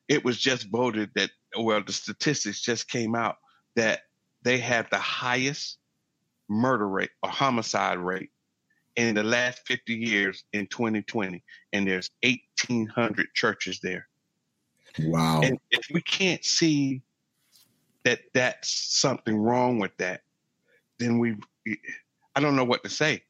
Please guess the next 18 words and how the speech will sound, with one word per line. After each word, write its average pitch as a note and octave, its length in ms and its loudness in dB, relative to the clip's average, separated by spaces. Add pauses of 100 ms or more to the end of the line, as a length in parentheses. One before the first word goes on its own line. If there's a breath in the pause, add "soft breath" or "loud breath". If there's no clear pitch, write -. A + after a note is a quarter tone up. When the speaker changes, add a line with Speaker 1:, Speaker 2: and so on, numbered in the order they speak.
(460 loud breath)
Speaker 1:
because C3 460 2
Jesus F3+ 440 2
said, A2+ 300 2
back D#3 280 0
to C3+ 380 -2 (140)
the A2 100 -4
kingdom B2+ 500 0
message, G2+ 340 -4 (340 loud breath)
he A3+ 140 2
said, D3+ 340 2 (460 soft breath)
"The C#3 100 0
kingdom G3+ 600 2
of B2+ 180 0
God C#3+ 480 0
is A#2 200 -2
like B2 280 -4
yeast." E3+ 500 0 (640)
Speaker 2:
Hmm. F2 280 6